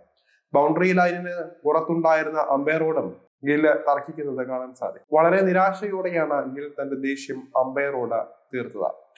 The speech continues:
വളരെ ദേഷ്യത്തോടെ ഗിൽ അമ്പയറോട് തർക്കിക്കുന്നതിന്റെ വീഡിയോ അടക്കം വൈറലായി മാറിയിട്ടുമുണ്ട്. ഇത് ഔട്ടല്ല എന്നാണ് ആരാധകരടക്കം ചൂണ്ടിക്കാട്ടുന്നത്. എന്തായാലും ഈ റണ്ണൌട്ടും ശുഭ്മാൻ ഗില്ലിന്റെ ദേഷ്യവും ഇപ്പോൾ വൈറലായി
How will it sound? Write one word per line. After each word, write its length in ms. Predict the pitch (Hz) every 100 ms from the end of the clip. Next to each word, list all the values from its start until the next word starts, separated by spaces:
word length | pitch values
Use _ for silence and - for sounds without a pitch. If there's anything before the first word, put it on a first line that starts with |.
| - _ -
വളരെ 240 | 160 202 254
ദേഷ്യത്തോടെ 580 | 226 214 214 185 175 170
ഗിൽ 280 | 160 160 -
അമ്പയറോട് 600 | 147 147 160 160 156 147
തർക്കിക്കുന്നതിന്റെ 840 | 139 - 143 - _ 147 143 139 135
വീഡിയോ 560 | 131 135 151 165 151 135
അടക്കം 400 | 131 131 117 92 _ _ _ _ -
വൈറലായി 520 | 143 147 147 139 127 123
മാറിയിട്ടുമുണ്ട്. 640 | 123 123 120 120 110 98 - _ _ _ _ -
ഇത് 120 | 147
ഔട്ടല്ല 420 | 147 147 170 175
എന്നാണ് 380 | 175 165 156 147
ആരാധകരടക്കം 920 | 139 139 147 147 147 139 135 165 214 -
ചൂണ്ടിക്കാട്ടുന്നത്. 720 | 131 123 120 117 110 104 101 - _ _ _ -
എന്തായാലും 540 | 135 156 156 156 147 147
ഈ 60 |
റണ്ണൌട്ടും 640 | 160 147 170 170 165 104 - -
ശുഭ്മാൻ 280 | 139 151 151
ഗില്ലിന്റെ 320 | 147 147 143
ദേഷ്യവും 680 | 139 151 165 156 151 143 131
ഇപ്പോൾ 480 | 135 135 127 120 120
വൈറലായി 640 | 127 139 139 131 123